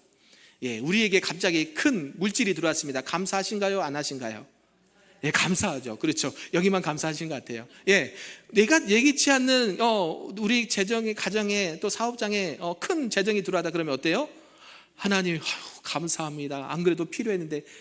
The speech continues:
그런 감사는 자동으로 나옵니다. 그런데요, 이 감사는 내가 이미 받기 전에 하는 감사를 의미한다라는 것이에요.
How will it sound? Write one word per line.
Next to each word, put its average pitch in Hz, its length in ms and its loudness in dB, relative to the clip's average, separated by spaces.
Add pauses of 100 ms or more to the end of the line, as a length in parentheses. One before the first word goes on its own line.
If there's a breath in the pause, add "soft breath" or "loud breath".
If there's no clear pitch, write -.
그런 240 220 0
감사는 208 380 0
자동으로 165 640 0
나옵니다. 123 640 -2 (340)
그런데요, 151 640 0 (680 loud breath)
이 240 220 2
감사는 143 880 -4 (220)
내가 160 480 -2 (320)
이미 214 580 -4
받기 247 560 -4
전에 139 680 -6 (180)
하는 196 320 -6
감사를 135 720 -10
의미한다라는 120 880 -10
것이에요. 104 420 -12